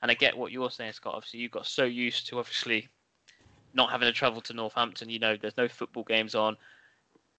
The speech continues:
You know, if you've got couples and kids and whatever, you know, everybody's got a family. You find something to do instead, and then you realise that that becomes your new norm. So I get that, and it is a quite a,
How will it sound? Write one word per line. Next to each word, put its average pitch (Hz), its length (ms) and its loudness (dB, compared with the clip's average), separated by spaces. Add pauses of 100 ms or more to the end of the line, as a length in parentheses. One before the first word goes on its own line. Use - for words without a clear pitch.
(220)
You 117 100 -12
know, 101 80 -4
if 101 240 -6
you've 117 80 -6
got - 220 2
couples 107 680 -4
and 104 240 -16 (180)
kids 104 400 0
and 107 120 -6
whatever, 110 400 6
you 104 80 2
know, 104 120 4
everybody's 110 320 2
got 101 220 0
a - 20 -18
family. 104 420 -2 (420)
You 127 80 -2
find 139 320 6
something 127 340 -4
to 123 80 -10
do 120 220 4
instead, 117 580 2 (160)
and 120 140 0
then 117 100 -4
you 117 80 -2
realise 117 420 2
that - 120 -8
that - 180 -2
becomes 117 300 -14
your 117 100 -8
new 113 160 -4
norm. 110 300 -2
So 135 120 2
I 131 120 4
get 92 280 6
that, 107 320 6 (520)
and 117 100 -4
it 107 80 2
is 117 140 -2
a - 20 -6
quite 117 400 2
a, 113 240 2